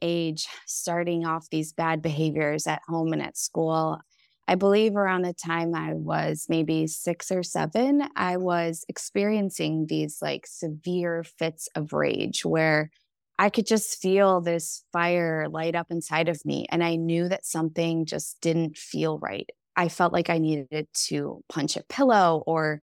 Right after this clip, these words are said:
like, rip something. I was a very angry, anxious, worried kid at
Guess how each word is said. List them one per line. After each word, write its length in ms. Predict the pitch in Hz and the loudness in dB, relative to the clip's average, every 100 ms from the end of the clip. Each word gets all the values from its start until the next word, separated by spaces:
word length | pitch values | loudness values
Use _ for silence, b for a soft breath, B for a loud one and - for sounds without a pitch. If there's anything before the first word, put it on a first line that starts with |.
| _ _ | _ _
like, 140 | 160 156 | -4 -2
rip 280 | 160 277 - | 2 2 2
something. 600 | - 196 175 170 160 160 - - | -2 0 2 4 4 0 -2 2
I 160 | 170 | 2
was 460 | 165 170 165 156 - - | 4 2 2 -2 -8 -6
a 40 | |
very 460 | 170 185 190 214 226 | 0 4 6 6 4
angry, 840 | - 202 196 180 190 185 180 175 170 - | 2 2 2 0 2 2 2 0 -2 0
anxious, 960 | 170 165 - - 165 160 - - - - - | 0 0 -2 -4 -4 -4 -8 -10 -12 -14 -10
worried 540 | 156 160 165 165 160 | -4 0 2 2 -2
kid 400 | 160 160 151 - | -6 -4 -4 -4
at 220 | - 156 | -2 -2